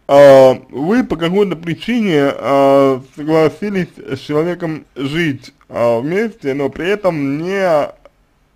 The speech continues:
э, создав брак. Э, не то чтобы я говорю об этом как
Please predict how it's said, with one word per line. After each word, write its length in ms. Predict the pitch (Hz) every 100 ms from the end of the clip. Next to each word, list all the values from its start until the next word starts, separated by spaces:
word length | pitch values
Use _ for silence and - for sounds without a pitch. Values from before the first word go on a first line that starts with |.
| _ _ _ _
э, 520 | 131 131 135 135 131 123 - - _ _ _ _ _
создав 400 | 139 139 180 170
брак. 420 | 165 139 131 - _ _ _ _ _ _ _ _ _ _ _ _ _ _ _ _ _ _ _ _
Э, 280 | 147 139 143
не 120 | 165
то 220 | 185 277 339
чтобы 520 | - 233 233 185 165
я 280 | 190 226 202
говорю 760 | 160 160 175 214 165 113 117 - _ _ _ _ _ _ _ _ _ -
об 220 | 165 202
этом 400 | 311 156 123 - _ _ _ _ _ _ _ _ _
как 340 | 208 247 233